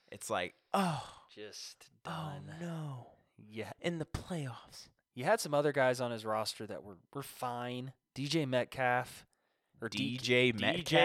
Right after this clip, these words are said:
Speaker 2: J Metcalf.
Speaker 1: Wow.
Speaker 2: I was think-, still thinking about D J Moore there.
Speaker 1: Okay.
Speaker 2: Uh, D K Metcalf, twelve point five. It's fine.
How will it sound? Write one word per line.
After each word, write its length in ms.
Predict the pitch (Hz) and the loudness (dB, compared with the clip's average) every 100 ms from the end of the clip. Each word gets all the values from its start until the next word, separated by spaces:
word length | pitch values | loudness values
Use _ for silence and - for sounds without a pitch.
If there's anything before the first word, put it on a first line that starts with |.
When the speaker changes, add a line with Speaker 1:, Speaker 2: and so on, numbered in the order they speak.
| 170 | 6
Speaker 2:
J 40 | 160 | 4
Metcalf. 520 | 127 - - 98 95 | 0 -2 -6 -8 -8
Speaker 1:
Wow. 480 | 92 95 190 330 87 | -6 -4 -2 -2 -4
Speaker 2:
I 20 | |
was 140 | 104 | -4
think-, 240 | 151 131 - | -6 -10 -12
still 220 | - - | -10 -6
thinking 220 | 156 147 131 | -4 -2 0
about 180 | 110 | 0
D 140 | 120 127 | 0 -4
J 180 | 113 104 | -2 -4
Moore 280 | 104 110 | -4 -4
there. 300 | 95 85 85 - - 95 | -6 -10 -14 -18 -20 -20
Speaker 1:
Okay. 320 | - 80 82 - | -12 -10 -10 -10
Speaker 2:
Uh, 300 | 107 95 90 92 | -6 -4 -4 -6
D 180 | 127 175 | -4 -4
K 260 | - 160 139 | 0 0 2
Metcalf, 680 | 127 113 - 95 90 92 | 0 -2 -4 -8 -6 -8
twelve 420 | - - 131 147 - | -6 2 2 2 -4
point 320 | - 131 120 - - | -10 -10 -10 -14 -6
five. 720 | 104 98 98 98 95 92 - - _ _ _ _ _ - | -4 -2 -2 -2 -4 -8 -12 -20 _ _ _ _ _ -16
It's 220 | 156 - | -12 -8
fine. 480 | - 101 190 87 | -6 -6 -6 -12